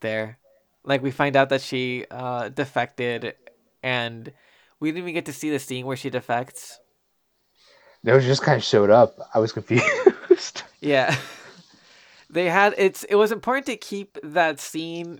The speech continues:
Speaker 1: because it sets up why they're able to fight off the bugs at the end, 'cause they find out there's some kind of plan.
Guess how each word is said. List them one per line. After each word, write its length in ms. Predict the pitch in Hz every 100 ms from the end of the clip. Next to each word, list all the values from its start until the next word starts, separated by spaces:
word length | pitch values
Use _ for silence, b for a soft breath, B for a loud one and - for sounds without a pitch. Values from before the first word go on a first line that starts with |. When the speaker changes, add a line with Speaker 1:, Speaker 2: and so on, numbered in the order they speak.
| -
Speaker 1:
because 560 | 160 - 156 151 147 139
it 160 | 143 135
sets 260 | 147 143
up 200 | 131 131
why 480 | 120 113 117 123 123
they're 200 | 120 120
able 400 | 117 120 120 120
to 640 | - 123 113 113 110 107 113
fight 300 | - 120 120
off 220 | 113 117
the 100 | 131
bugs 260 | 117 120 123
at 120 | 123
the 160 | 123 120
end, 360 | 117 143 160
'cause 140 | - 123
they 80 | 113
find 240 | 117 117
out 160 | 113 120
there's 140 | 117
some 100 | 120
kind 220 | 117 113
of 100 | 110
plan. 540 | - 117 120 135 156